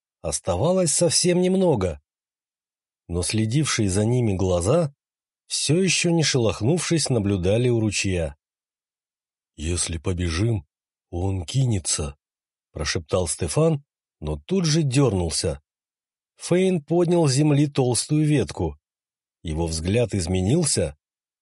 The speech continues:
как и привычная поза. "Бегите! Если что, я не дам ему погнаться за вами!" Голос парня также стал казаться взрослее, а привычные насмешливые глаза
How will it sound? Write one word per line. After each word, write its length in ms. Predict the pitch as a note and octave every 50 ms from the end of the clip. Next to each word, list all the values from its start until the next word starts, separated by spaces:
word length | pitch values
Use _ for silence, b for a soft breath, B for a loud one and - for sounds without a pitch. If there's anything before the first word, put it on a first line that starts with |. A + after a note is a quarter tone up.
| _ _
как 280 | - A2+ B2+ D#3 D3 -
и 80 | F3
привычная 680 | D3 - F3+ F3+ D#3 C3 A#2+ G#2 - - C3 C3 C#3 C#3
поза. 520 | - - C#3 A#2+ G#2 E2+ F2 E2 C#2 C#2+ _ _ _ _ _ _ _ _ _ _ _ _ _ _ _ _ _ _ _ -
"Бегите! 680 | D2 D2 G2+ B2 C#3+ F#3 G3 D#3 - - G#2+ E2 D2 _ _ _ _ _ _ _ _ _
Если 380 | - G#2 D3 D3 C3+ - D#3+ D#3+
что, 420 | C3+ - - - G3+ G#3 F#3+ C#3+ - _ _ _ _ _ -
я 400 | A2+ G2+ G#2 G2+ B2+ D#3 D#3+ D3+
не 140 | C#3 D3+ E3+
дам 220 | E3 G#3 G#3 G3
ему 220 | F3+ D#3+ D3+ C#3+ C3
погнаться 520 | - D3+ D3+ D#3 F3+ F3 D#3+ D3+ - B2
за 160 | G2+ G#2+ C3
вами!" 420 | D3 E3 F3 D#3+ C#3+ A2+ E2 D2 - _ _ _ _ _ _ _ _ _ _ _ _ _
Голос 420 | - D2 G2 B2 D#3+ F3 E3+ D3+ -
парня 500 | - F3 E3+ E3 D#3 D#3+ D#3+ D3+ C#3+ - _ _ _ _ _ _ _ _ _
также 400 | - D3 E3+ E3 D3 D3+ F3 D#3
стал 320 | - - - E3+ D3 A#2+
казаться 500 | - D3+ C#3+ B2+ D3 C3 G#2+ - - G2+
взрослее, 680 | F2+ F2 G2+ G2+ - - C3 D#3 F3+ F3+ E3+ C#3+ A2+ - _ _ _ _ _ _ _ _ _ _ _ - F2
а 60 | E2
привычные 640 | D2 F#2+ G2 G#2 A#2 C3+ - - - A2 G2 F#2 F#2
насмешливые 720 | G2 G2 - - A2+ G#2+ G#2+ - - G#2 F#2 F2+ F2+ F2
глаза 520 | F2 E2+ E2+ D#2+ E2 G#2 C#3 E3+ E3 C#3+